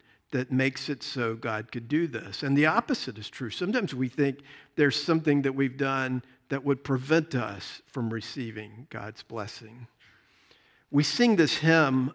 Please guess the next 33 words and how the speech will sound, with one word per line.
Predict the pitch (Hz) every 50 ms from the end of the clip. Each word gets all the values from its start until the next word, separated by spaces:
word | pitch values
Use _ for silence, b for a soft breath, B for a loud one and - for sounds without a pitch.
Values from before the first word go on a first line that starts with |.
| - -
uh, | 135 131 127 123 - 127
around | 123 127 127 127 127 127 127 120 120
here | 117 123 127 123 117 117 113 120 117
often, | 139 135 131 139 135 - - 120 107 107 104
right? | 110 110 117 120 123 139 - b b b b b b b b
Where | - 135 131 131
we | 131 131 135
say, | 127 - - - 147 139 135 135 131 131 131
you | 131 123 127 139 131
know, | 127 120 113
"Run | 117 120 135 147 156 180 190 185
to | 170
God, | 143 151 139 131 131 135 139 131 123
run | 127 143 160 165 170 170
to | 165
Jesus, | 135 127 135 147 151 147 139 127 139 131 131 131 117 - - - - -
take | - 165 165 165
him | 190 175 165
at | 160 151
his | 147 135 -
word. | 135 127 139 135 131 131 123 127 123 123 B B B B B -
Don't, | 151 147 160 165 160 165 165 165 - -
uh, | 160 139
nor | 139 139 151 160 170 175 170
of | 156 -
fitness | - - - 185 185 185 - 185 180 170 165
fondly | - - - 160 156 165 170 165 165 165 156
dream. | 160 160 165 160 165 160 156 -
All | 139 143 156 170 180
the | 175 180 175
fitness | - - - 175 170 - 190 175 170 160 156 -
he | - - 165 165 175
requireth | 170 165 160 151 147 - - 147 131 135 139 156 160 165 165 160 156 160 160 -